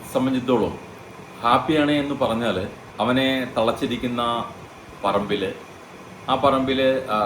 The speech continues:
റബ്ബർ തോട്ടമാണ്, അവിടെ അവനെ അഴിച്ചുവിടുന്നുണ്ട് അവർ. അപ്പോൾ സ്വാഭാവികമായിട്ട് ഇഷ്ടം പോലെ അവൻ്റെ ശരീരത്തിലുള്ള നോ-, നോവിനെ എങ്ങനെ മറികടക്കാൻ പറ്റുമെന്നുള്ള പച്ച, പച്ച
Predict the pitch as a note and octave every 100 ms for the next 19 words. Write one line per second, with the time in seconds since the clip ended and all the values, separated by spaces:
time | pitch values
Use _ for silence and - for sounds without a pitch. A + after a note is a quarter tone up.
0 | G2+ G#2 - B2+ B2+ A2 F#2+ - - -
1 | - - - A#2 C#3+ C#3 D3 C#3 D3 F3
2 | F#3+ F3 D#3 C3 G#2 - - - - -
3 | - - B2+ C#3+ C#3 D3 C#3+ C#3+ C3+ B2+
4 | - B2+ B2+ C3 C3 C3 B2+ - - -
5 | - B2+ B2+ - A2+ A2+ A#2+ A#2 A#2+ A2+
6 | A#2+ A#2+ A2+ A#2+ A2 G#2+ A2 A2+ A#2 A#2+
7 | B2 A2+ A2 A2+ A#2+ A#2 G#2 A2 G#2+ G#2
8 | G#2+ G2+ G2+ G2+ G2+ G2 G#2 G2 - G#2+
9 | - - - F#2 -